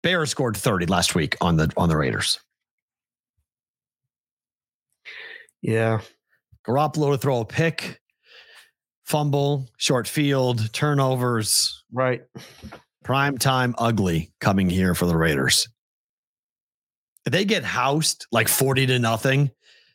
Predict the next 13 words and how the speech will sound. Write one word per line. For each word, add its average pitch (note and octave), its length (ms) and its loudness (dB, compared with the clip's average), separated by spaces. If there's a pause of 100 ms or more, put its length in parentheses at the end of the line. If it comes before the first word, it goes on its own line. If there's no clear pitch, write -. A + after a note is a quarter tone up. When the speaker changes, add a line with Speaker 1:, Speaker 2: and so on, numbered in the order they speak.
(240)
Speaker 1:
this A#2+ 160 0
might A2+ 140 2
be F#2+ 160 2
it F#2+ 100 0
for D#2+ 120 -2
Josh. D2+ 580 0 (1500)
I - 20 -4
mean, F#2 200 2
Speaker 2:
They're - 80 -2
not E3 180 0
firing A#2 380 0
him G#2+ 120 0
midseason. G#2+ 680 -2